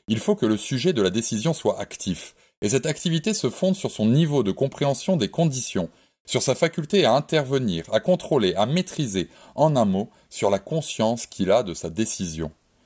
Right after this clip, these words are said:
Science sans conscience n'est que ruine de l'âme », nous prévenait Rabelais, qui n'a pas eu besoin de surfer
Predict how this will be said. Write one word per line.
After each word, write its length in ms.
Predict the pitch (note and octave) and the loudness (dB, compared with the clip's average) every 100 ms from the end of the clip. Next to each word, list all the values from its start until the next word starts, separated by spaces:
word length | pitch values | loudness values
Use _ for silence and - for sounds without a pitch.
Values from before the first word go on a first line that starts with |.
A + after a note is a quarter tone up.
| _ _ | _ _
Science 480 | - - D3+ C#3+ G#2 | -4 0 2 2 0
sans 220 | - C#3+ | -2 -2
conscience 800 | D3 G#2 G2 - F2 E2 F2 - - | -2 -2 -4 -2 -2 -2 -6 -14 -4
n'est 160 | F2+ F#2 | -2 0
que 140 | - | 2
ruine 580 | F#2+ E2 G2+ B2+ B2 G2 | 0 2 0 0 -2 -2
de 140 | F2+ | 0
l'âme », 400 | E2+ D#2+ D#2+ D2+ - _ _ _ - | 2 2 0 -6 -12 _ _ _ -8
nous 140 | F2 | -6
prévenait 520 | - G#2 F#2+ F#2 G#2+ | 0 0 2 2 2
Rabelais, 460 | F#2 F#2 F2 E2 D#2 _ | 2 0 0 -4 -8 _
qui 100 | - | -4
n'a 120 | G2+ G2 | 0 2
pas 160 | B2+ | 2
eu 80 | A#2 | 2
besoin 340 | G2+ G#2+ A2 | 0 -2 0
de 80 | G2 | 0
surfer 560 | D#2+ - A#2 - F2+ | 0 0 -2 -2 -4